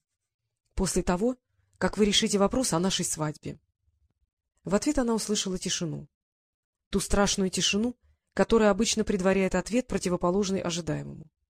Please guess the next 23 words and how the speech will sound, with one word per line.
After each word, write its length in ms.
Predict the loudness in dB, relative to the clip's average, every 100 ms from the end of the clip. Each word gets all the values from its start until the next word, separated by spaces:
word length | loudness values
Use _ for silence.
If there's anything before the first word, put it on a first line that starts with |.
| _ _ _ _ _ _ _ _ _
Лорд 240 | 4 4
Хаткот, 360 | 4 0 2 0
держа 280 | 2 2 2
пальцами 400 | 2 0 -2 -2
ножку 320 | -2 -2 -2
бокала, 480 | -4 -2 -2 -2 -4 _ _ _
смотрел 480 | -4 2 2 4 2
на 80 | 0
пузыри 320 | -2 -2 0
искрящегося 640 | 0 0 0 0 -2 -2
напитка, 500 | -2 -4 -6 -4 -6 -6 _ _ -4
будто 280 | -2 0
видел 280 | 0 2 0
игру 160 | 0 0
шампанского 600 | 0 0 2 0 -2 -8
впервые 520 | -4 -4 -2 -2 -4 -6 _ -4
и 80 | -2
будто 240 | 0 0
именно 360 | 0 0 0 0
это 280 | -4 -4 -6
привлекало 500 | -6 -6 -4 -2 -2
его 200 | -4 -8
внимание. — 580 | -6 -6 -6 -10 -14